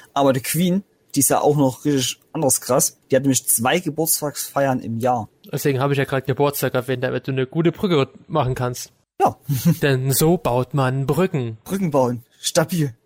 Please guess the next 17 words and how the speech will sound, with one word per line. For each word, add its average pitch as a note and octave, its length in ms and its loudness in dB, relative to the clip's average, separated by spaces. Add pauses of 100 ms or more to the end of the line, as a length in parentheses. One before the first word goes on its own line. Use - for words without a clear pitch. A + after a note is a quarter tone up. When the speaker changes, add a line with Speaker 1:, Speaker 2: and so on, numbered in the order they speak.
(120)
Speaker 1:
Dreiecksformation. C#3 1080 0
Speaker 2:
Werbepartner C3 560 2
heute. B2 220 2 (460)
Speaker 1:
<laughs> E3 500 -2
Na, F#3 120 4
aber D#3 240 2
ihre C#3+ 320 -4
eigentlichen G#3 520 -2
Geburtstag F3+ 480 -2
am - 180 -10
einundzwanzigsten F3+ 540 -4
April F3+ 300 -8
feiert E3+ 320 0
die C#3 60 -4
Queen E3 400 -4
im C#3 340 0
Privaten. D3+ 580 -4